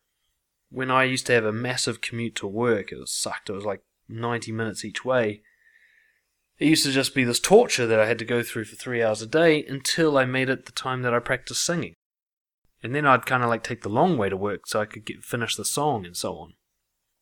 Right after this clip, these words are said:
Suddenly traffic was something I kind of looked forward to.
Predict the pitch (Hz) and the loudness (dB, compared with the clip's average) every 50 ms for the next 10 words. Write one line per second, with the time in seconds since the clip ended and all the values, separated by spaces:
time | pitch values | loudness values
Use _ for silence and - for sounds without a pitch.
0 | _ - - 143 135 127 120 113 - - 139 127 - 123 - - 107 - - 110 | _ 0 2 2 2 2 0 -2 4 4 4 4 2 -4 -12 -10 -10 -8 -8 -8
1 | 117 110 107 104 - - - - - 151 139 156 156 147 147 135 131 131 123 117 | -8 -8 -8 -8 -10 -10 -12 -8 -6 -4 -4 -2 -4 -4 -6 -6 -6 -8 -10 -10
2 | - - - 147 151 151 127 95 - - - - | -10 -10 -8 -6 -4 -2 -4 -4 -6 -10 -14 -14